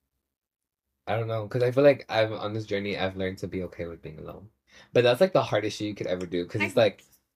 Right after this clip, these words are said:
Speaker 2: Yeah.
Speaker 1: you sit with yourself and it's like
Speaker 2: Well, me being in, like, in a relationship too,
Speaker 1: Yeah.
Speaker 2: which, like, at first in the beginning, we were, like, so codependent. Well, I, my, I feel like I was so codependent on
Speaker 1: Yeah.
Speaker 2: him. And I think, like,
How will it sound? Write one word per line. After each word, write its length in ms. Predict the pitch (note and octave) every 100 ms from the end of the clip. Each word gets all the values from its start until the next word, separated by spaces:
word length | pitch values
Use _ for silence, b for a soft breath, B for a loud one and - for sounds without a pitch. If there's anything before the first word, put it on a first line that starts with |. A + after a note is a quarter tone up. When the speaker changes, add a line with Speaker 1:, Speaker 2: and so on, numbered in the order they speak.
| _
Speaker 2:
Yeah. 180 | A#2 A#2
Speaker 1:
you 60 | A#2
sit 380 | - - A#2 G#2+
with 180 | G#2
yourself 400 | G#2 G2 G2+ F#2+ F#2+
and 80 |
it's 120 | F#2+ -
like 180 | F#2 F4
Speaker 2:
Well, 200 | E4 - _ _ _ _ -
me 120 | C#4 D#4
being 180 | D4+
in, 60 | C#4+
like, 140 | A3+
in 100 | A3
a 60 | A3+
relationship 480 | A3 A#3+ - A#3+ A3
too, 200 | - A#3+
Speaker 1:
Yeah. 180 | A3+ -
Speaker 2:
which, 100 | G#2
like, 200 | F#2+ F#2 G#2 _ _ _ _
at 180 | C4+ C4+
first 280 | C4 C4+ C4+
in 60 |
the 60 | C#4
beginning, 440 | B3 A#3+ A#3+ A#3+
we 100 | A#3+
were, 120 | B3+ C4+
like, 160 | C#4+
so 320 | - - A#3
codependent. 520 | A3+ A#3+ A3+ A3 A3 G#3+
Well, 120 | G#3+
I, 300 | B3 C4 B3+ - _
my, 640 | A3+ A3+ G#3+ A3 A#3 G#3 A3+
I 60 |
feel 160 | A#3 B3
like 140 | B3
I 40 | B3
was 120 | A#3+
so 100 | -
codependent 500 | A#3 A3 A3+ A3+ A3+
on 100 | G#3+
Speaker 1:
Yeah. 80 | -
Speaker 2:
him. 280 | - - G#3+ _ _ _ _ _ _
And 440 | B3+ A#3+ A#3+ A3+ A3+
I 120 | B3+
think, 240 | A#3+ B3
like, 340 | C4 B3 A#3+